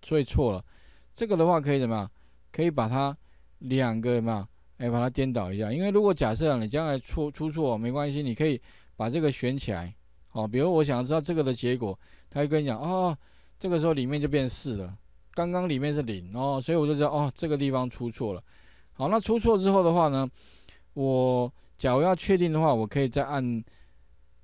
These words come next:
这个F八，哦，下一行看看，哎，这个时候输出这个的结果就对了。所以理论上应该呢，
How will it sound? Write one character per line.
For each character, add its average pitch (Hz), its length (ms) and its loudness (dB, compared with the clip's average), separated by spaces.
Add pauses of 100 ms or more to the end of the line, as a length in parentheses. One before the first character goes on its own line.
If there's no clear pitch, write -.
(220)
这 156 100 2
个 127 160 0
F 160 340 0
八， 120 300 0 (480)
哦， 107 180 0
下 160 240 2
一 151 60 6
行 113 140 2
看 127 120 0
看， 117 220 0 (800)
哎， 156 300 0 (140)
这 233 140 -2
个 208 100 2
时 165 80 0
候 180 100 6
输 160 220 2
出 139 300 2 (340)
这 208 120 -2
个 165 80 4
的 135 100 4
结 117 180 2
果 110 80 2
就 104 120 -2
对 98 220 -4
了。 87 120 -10 (440)
所 190 160 0
以 226 40 6
理 156 160 6
论 196 160 4
上 190 160 4
应 202 240 -2
该 185 240 4
呢， 170 340 2